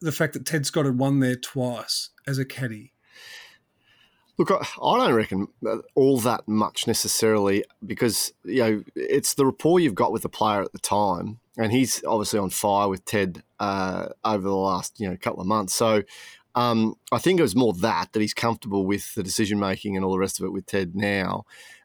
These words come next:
Speaker 2: Um, you know, <laughs> you also gotta think about who, who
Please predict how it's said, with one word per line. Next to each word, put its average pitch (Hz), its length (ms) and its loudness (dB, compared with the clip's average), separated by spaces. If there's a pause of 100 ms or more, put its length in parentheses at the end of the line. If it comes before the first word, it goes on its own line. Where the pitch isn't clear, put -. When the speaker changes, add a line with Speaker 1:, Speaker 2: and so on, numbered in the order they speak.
Speaker 2:
Um, 104 320 -2 (420)
you 123 120 2
know, 113 200 4 (360)
<laughs> - 560 -10
you 151 280 2
also 156 280 4
gotta 110 180 4
think 113 180 0
about 98 220 0
who, 101 180 0 (200)
who 98 360 2